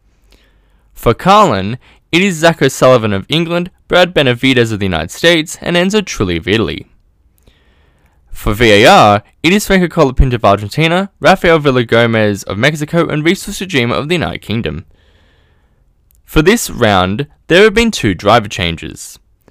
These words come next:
The first of those changes is Hunter Yeany, replacing Sebastian Montoya Campos. Hunter,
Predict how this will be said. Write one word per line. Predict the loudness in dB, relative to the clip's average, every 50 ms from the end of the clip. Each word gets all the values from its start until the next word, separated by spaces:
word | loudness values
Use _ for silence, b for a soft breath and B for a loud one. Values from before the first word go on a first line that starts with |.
| _ _ _ _ _ _ _ _ _
The | -8
first | -2 2 2 4 4 2 2
of | 0
those | 2 2 4 2 0 -2
changes | -4 -2 0 0 2 0 0 -2 -4 -6
is | -6 -6 -6 -6
Hunter | -4 -6 -6 -6 -8 -6
Yeany, | -2 0 0 0 0 -2 -6 -8 -10
replacing | -10 -2 2 2 2 2 2 -2 -4 -6
Sebastian | -6 -4 0 0 0 0 0 -4 -6 -6 -4
Montoya | -2 -2 -4 -4 -2 -2 -2 -2 -2 -4 -8
Campos. | -6 -4 -2 -2 -2 -4 -6 -8 -10 -12 -18 -20 -20 -20 -20 _ _ _ _ _ _ _ _ _ _ _ _ _ _ _ _ _ _ _ _
Hunter, | -2 0 0 0 0 -2 -2 -4 -6